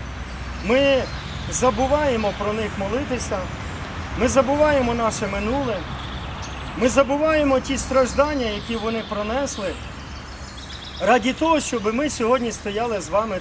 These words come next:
тут і молилися. І наша молитва — це якраз є той кухоль води, як казав Христос. "Якщо кухлем води напоїте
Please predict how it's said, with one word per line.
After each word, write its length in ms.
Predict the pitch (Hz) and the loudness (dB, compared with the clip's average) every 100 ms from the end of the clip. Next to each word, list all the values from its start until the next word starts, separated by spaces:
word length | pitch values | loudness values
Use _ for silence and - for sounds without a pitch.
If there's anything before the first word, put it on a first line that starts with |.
| - | -6
тут 160 | 247 - | -8 -6
і 440 | 190 196 - - 160 | -8 -8 -10 -12 -6
молилися. 520 | 165 165 151 131 - - - - - - - - - - - | -4 -4 -4 -8 -12 -12 -12 -14 -14 -14 -14 -12 -12 -12 -6
І 300 | 220 254 262 | 0 2 4
наша 400 | 247 285 311 285 | 4 4 4 4
молитва — 560 | 254 247 262 339 - 220 | 4 4 2 -2 -2 -2
це 140 | 208 240 | 0 0
якраз 520 | 233 220 262 247 - | 0 2 2 2 0
є 100 | 240 | -2
той 220 | - 240 - | 0 -2 -2
кухоль 300 | 294 269 240 | -2 0 -2
води, 220 | 226 214 294 | -2 -2 -2
як 180 | 240 | -2
казав 360 | 214 202 240 226 220 | -2 -2 -2 -2 -2
Христос. 500 | 214 - - 285 294 - - - - - - 175 | -4 -4 0 0 0 -2 -6 -6 -6 -6 -6 -2
"Якщо 260 | 190 294 | 0 2
кухлем 440 | 277 330 - 269 240 | 4 2 4 4 4
води 280 | 254 302 302 | 4 4 6
напоїте 640 | 262 - 294 285 254 247 | 6 4 4 4 2 0